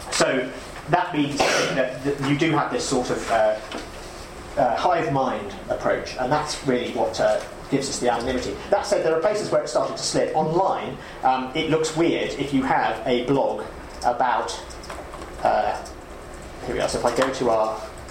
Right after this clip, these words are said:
if you go to Democracy in America, which is our U S politics blog, um, we have several bloggers, and they want to be able to disagree and argue. And so you can't have them all just being the voice of The Economist. Um,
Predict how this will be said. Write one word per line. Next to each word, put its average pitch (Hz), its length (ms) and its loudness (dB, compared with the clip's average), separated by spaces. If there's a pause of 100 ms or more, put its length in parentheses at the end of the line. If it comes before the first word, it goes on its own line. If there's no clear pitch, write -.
(540)
if - 60 -6
you 175 60 -4
go 208 140 4
to - 60 -2
Democracy - 360 4
in 131 60 2
America, 139 320 4
which - 100 -4
is 120 100 0
our 123 120 6
U 135 160 4
S - 80 0
politics 120 460 2
blog, 101 300 2 (500)
um, 127 300 4 (520)
we 190 240 4
have 202 400 0 (640)
several 147 440 2
bloggers, 113 540 0
and 156 200 2
they 170 100 4
want 185 220 2
to - 80 -6
be 170 80 4
able 165 180 4
to 151 120 -2
disagree 170 520 2
and - 120 -2
argue. 175 420 0 (400)
And 135 180 2
so 156 180 2
you 156 200 0
can't 190 280 2
have 160 200 0
them 147 100 2
all 139 180 4
just - 220 0
being 127 240 2
the 123 60 2
voice 123 260 2
of - 80 -4
The 113 100 2
Economist. - 580 0 (600)
Um, 120 320 2